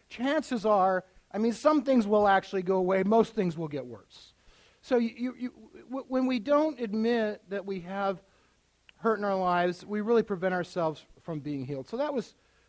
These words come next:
that was one thing we said last week. And then the other thing that really I think is super important is that healing happens in the context of relationship. Uh, I, I really agree. There, there's an author, uh,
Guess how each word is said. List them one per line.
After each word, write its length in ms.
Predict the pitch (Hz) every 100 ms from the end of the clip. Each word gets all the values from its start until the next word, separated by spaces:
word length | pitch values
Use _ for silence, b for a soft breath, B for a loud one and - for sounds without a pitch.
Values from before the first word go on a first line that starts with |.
| -
that 120 | -
was 140 | 233
one 280 | 190 202 214
thing 180 | 190 180
we 100 | 180
said 200 | 170 170
last 260 | 165 165 175
week. 180 | 185
And 100 | 214
then 100 | 214
the 100 | 220
other 180 | 247 269
thing 240 | 190 190 185
that 220 | 180 175 180 _
really 260 | 208 202 190
I 80 | 185
think 220 | 196 175
is 240 | 165 -
super 300 | - - 226
important 480 | 208 - 180 175 190 - _ _ _ _ _ _ - _ b b b b b
is 140 | 202
that 120 | 226
healing 340 | 196 277 311 262
happens 400 | 214 214 220 190
in 60 |
the 80 | 202
context 640 | - 190 202 - 190 - _
of 220 | 170 170
relationship. 800 | 165 160 165 156 170 - 156 - b b b b -
Uh, 220 | 185 180
I, 140 | - 262 -
I 100 | 277
really 300 | 294 269 214
agree. 400 | 160 170 180 175
There, 180 | 196 208
there's 220 | 202 202
an 160 | 185 185
author, 560 | 175 190 - 190 185 -
uh, 240 | 147 143